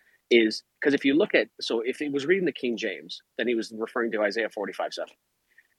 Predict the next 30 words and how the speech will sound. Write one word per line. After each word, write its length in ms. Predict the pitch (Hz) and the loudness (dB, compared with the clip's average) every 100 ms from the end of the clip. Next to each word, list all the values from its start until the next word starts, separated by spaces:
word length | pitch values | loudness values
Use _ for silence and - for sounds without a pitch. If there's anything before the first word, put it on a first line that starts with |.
| _ 104 | _ 0
uh, 140 | 104 | 2
where 140 | 104 104 | 2 -4
it 80 | |
says, 200 | - 107 | -6 -6
you 60 | 110 | -6
know, 120 | 101 | -6
"I 120 | 95 | -6
create 280 | 101 113 104 | -6 -8 -6
light, 180 | 107 101 | -4 -6
I 60 | 98 | -8
create 220 | 95 90 | -12 -6
dark, 260 | 104 101 - | -4 -4 -8
I 60 | 98 - | -16 -10
create 200 | 98 92 | -10 -4
good, 140 | 101 | -2
and 60 | 98 | -2
I 80 | |
create 240 | 92 101 104 | -4 -4 -2
evil. 240 | 113 107 | 4 4
I, 100 | 85 | 4
the 100 | 98 | 0
Lord, 220 | 104 104 98 | 2 0 0
do 100 | 87 | -4
all 80 | |
these 200 | 90 85 | -4 -4
things." 300 | - 87 - - _ - - _ _ | -2 -4 -4 -20 _ -20 -20 _ _
Um, 340 | 120 127 120 123 _ - | 6 6 6 -2 _ -2
now, 160 | 143 | 0
there 240 | 131 127 123 | 2 0 0
are 240 | 151 | 0